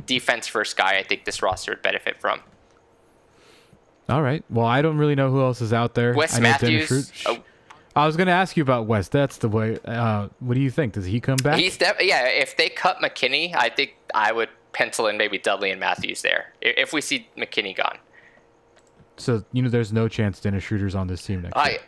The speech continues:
Speaker 1: I, I'm surprised we haven't talked about Dennis yet. Um, before the Kendrick
Speaker 2: Just 'cause I don't wanna be dated. That's why. I
Speaker 1: Yeah.
Speaker 2: don't know, like, if something happens.
Speaker 1: Yeah, before the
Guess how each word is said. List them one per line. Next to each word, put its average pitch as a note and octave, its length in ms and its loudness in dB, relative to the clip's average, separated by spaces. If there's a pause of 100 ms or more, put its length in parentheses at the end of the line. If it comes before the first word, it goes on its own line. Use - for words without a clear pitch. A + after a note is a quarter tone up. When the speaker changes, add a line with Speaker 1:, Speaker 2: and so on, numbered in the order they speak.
(100)
Speaker 1:
I, B2+ 200 2
I'm B2 120 0
surprised B2+ 340 0
we A#2+ 60 -2
haven't A#2 180 2
talked A2 220 0
about G#2 180 0
Dennis F#2+ 360 -4
yet. - 240 -2
Um, G#2 480 0 (180)
before C#3 420 0
the F3 120 0
Kendrick - 400 -4
Speaker 2:
Just G3 160 2
'cause G3 100 4
I G3+ 80 4
don't G#3+ 140 4
wanna G3+ 160 0
be F3 100 2
dated. A2 400 0
That's A2 240 0
why. A#3 60 4
I - 20 4
Speaker 1:
Yeah. C3 140 4
Speaker 2:
don't C3 100 2
know, C3 260 2
like, A#2+ 240 -2
if G#2+ 80 -10
something A2+ 220 0
happens. G2 180 2
Speaker 1:
Yeah, D#3+ 120 2
before F#3 400 0
the G#3 180 -2